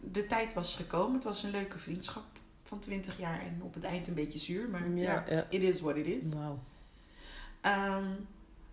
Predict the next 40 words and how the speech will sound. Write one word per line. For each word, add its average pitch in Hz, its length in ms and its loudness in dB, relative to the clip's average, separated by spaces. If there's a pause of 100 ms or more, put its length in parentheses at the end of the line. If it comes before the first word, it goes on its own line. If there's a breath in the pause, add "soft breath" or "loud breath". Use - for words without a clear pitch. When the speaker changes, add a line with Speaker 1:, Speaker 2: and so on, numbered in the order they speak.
(640)
Speaker 1:
en 302 140 10
dat 294 160 10
kan 294 180 8
ik 254 120 4
dan 202 140 4
ook 185 120 2
accepteren, 190 920 2
omdat - 800 4
ik - 200 -6
erover 165 380 -4
heb 175 140 -6 (220)
kunnen 269 340 6
communiceren. 180 920 -2 (1040)
Er 165 100 -2
was 170 200 2
een 302 60 4
grens, 247 400 0
je - 60 -4
bent 156 200 -2
erover 233 360 0
gegaan. 208 420 0 (400 loud breath)
Ik - 160 -4
heb 170 160 0
nog 165 240 -2 (180)
geprobeerd 214 600 2
om 196 80 0
te - 100 -6
zeggen 180 280 2
van, 175 140 -2
"Hey, 185 160 6 (260)
we - 60 -12 (320)
moeten - 200 -2
even 185 120 -4
hierover 175 320 2
praten, 180 340 -4
dit 175 140 -2
is 170 60 -4
niet 160 220 0
oké." 175 360 0 (880 loud breath)
En 196 420 -2